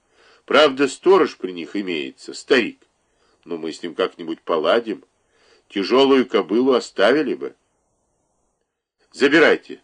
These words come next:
сказал я. Никифор от радости задохнулся. «Вот это дело! Это мы быстро!»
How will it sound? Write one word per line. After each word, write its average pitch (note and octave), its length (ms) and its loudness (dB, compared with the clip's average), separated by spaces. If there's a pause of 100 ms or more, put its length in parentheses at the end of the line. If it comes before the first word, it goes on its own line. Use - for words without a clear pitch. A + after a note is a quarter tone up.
сказал D#2 480 -6
я. C2 140 -14 (480)
Никифор E3 580 -6
от G2 160 -2
радости G#2+ 460 -2
задохнулся. F2 800 -10 (180)
«Вот A#3 260 0
это C3 320 -2
дело! D#2 460 -6 (340)
Это F3 320 -2
мы D2+ 160 -8
быстро!» E2 640 -8